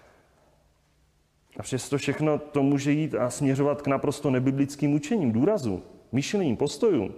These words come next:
Víte, někdy se to tak říká, hlavně všechno v lásce. Ale že to jde naprosto mimo pravdu Božího slova, to už pak nikdo nezkoumá, že? Nikdo to neřeší, nikdo to nerozlišuje.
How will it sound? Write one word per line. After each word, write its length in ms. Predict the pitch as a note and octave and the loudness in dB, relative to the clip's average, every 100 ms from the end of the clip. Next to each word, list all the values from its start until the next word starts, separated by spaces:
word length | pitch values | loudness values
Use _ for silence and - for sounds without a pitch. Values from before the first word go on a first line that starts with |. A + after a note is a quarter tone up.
| - - - _ _ _ _ | -16 -20 -20 _ _ _ _
Víte, 180 | A#2 C#3 | -4 0
někdy 240 | C3+ C#3 C#3 | 2 2 0
se 120 | C#3+ | 0
to 120 | C#3+ | 0
tak 140 | C#3+ | 0
říká, 300 | B2 F#3 G#3+ | -2 0 0
hlavně 360 | A#2+ C3 D3 C#3+ C#3+ - | 2 2 2 0 -2 -14
všechno 340 | - D3 D3+ | -4 -2 0
v 40 | B2+ | 2
lásce. 500 | C3 F3 - G#2 F2+ - - - _ _ | 2 0 -2 -4 -4 -8 -20 -20 _ _
Ale 180 | G#2 A2 | -8 -4
že 120 | A2 | -2
to 140 | B2+ C3 | 0 2
jde 180 | C3+ C3 - A#2+ | 0 -2 -4 -4
naprosto 440 | B2 C#3+ - C#3+ | -2 -2 -2 -2
mimo 380 | C3+ C3 D3+ D3 | 2 2 2 0
pravdu 480 | - C#3 G3+ C3 A2+ | 0 0 2 2 2
Božího 340 | A#2+ A#2 A#2+ | 2 2 0
slova, 440 | A#2 B2+ D#3+ C3 | 0 0 2 0
to 240 | B2 - C3+ | -2 -2 -2
už 120 | C3+ | 0
pak 200 | - C3 | -2 0
nikdo 220 | D3+ C3+ | 2 2
nezkoumá, 580 | D#3 E3+ - A#3+ D3+ F2+ | 2 0 0 0 0 -2
že? 240 | G2+ D3 - - - - _ _ _ _ _ _ - | 0 -2 -4 -14 -20 -20 _ _ _ _ _ _ -4
Nikdo 280 | A#2 B2 | 0 2
to 120 | C#3 C3 | 2 2
neřeší, 520 | D3 F#3+ F3+ D#3+ G#2+ | 2 0 -2 -4 -2
nikdo 260 | A2 A#2+ A#2+ | 0 2 2
to 120 | C3 | 2
nerozlišuje. 680 | C3+ G#3 G3+ F#3+ - C3 | 2 2 2 0 0 -4